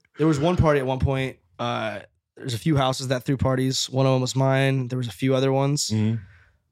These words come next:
Speaker 1: But there was a night, I'm not gonna say who threw this party, where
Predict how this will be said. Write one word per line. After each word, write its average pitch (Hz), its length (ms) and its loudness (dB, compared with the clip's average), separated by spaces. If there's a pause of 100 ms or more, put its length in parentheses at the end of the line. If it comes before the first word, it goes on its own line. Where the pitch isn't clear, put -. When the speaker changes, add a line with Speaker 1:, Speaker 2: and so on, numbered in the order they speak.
Speaker 1:
But 135 200 4
there 131 100 4
was 160 180 6
a 180 60 6
night, 147 380 2 (320)
I'm 123 80 -4
not 104 80 0
gonna 123 100 -2
say 139 160 4
who 147 80 10
threw 160 160 2
this 147 180 2
party, 90 400 0 (1600)
where 123 600 2